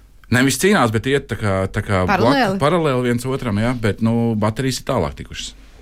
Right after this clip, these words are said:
Speaker 2: Bet, bet šobrīd, kā jūs pārējie studijā esošie pievienotos vai atkal iebilst tam, ka tās sarunas un sajūtas par to, ka ūdeņradis ir tā mūsu nākotne, ir, eh, augušas un varbūt nākušas klāt, un mēs sakam, nu, tūlīt, tūlīt,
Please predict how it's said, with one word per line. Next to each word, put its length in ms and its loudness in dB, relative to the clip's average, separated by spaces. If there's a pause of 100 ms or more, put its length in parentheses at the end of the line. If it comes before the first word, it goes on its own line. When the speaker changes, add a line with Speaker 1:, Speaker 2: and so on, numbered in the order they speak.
(560)
Speaker 2:
Bet, 240 0
bet 160 2
šobrīd, 380 2
kā 180 0
jūs 220 -6
pārējie 320 2
studijā 340 4
esošie 360 0
pievienotos 680 2
vai 100 0
atkal 320 -2
iebilst 420 0
tam, 220 2
ka 160 -4
tās 240 -2
sarunas 480 2
un 160 2
sajūtas 720 2
par 160 -2
to, 160 2
ka 160 -2
ūdeņradis 540 2
ir 100 -2
tā 160 2
mūsu 240 2
nākotne, 560 2
ir, 240 2
eh, 140 -2 (100)
augušas 640 0 (100)
un 200 2
varbūt 360 0
nākušas 540 0
klāt, 260 2
un 80 6
mēs 160 2
sakam, 240 4
nu, 60 2
tūlīt, 420 4
tūlīt, 320 4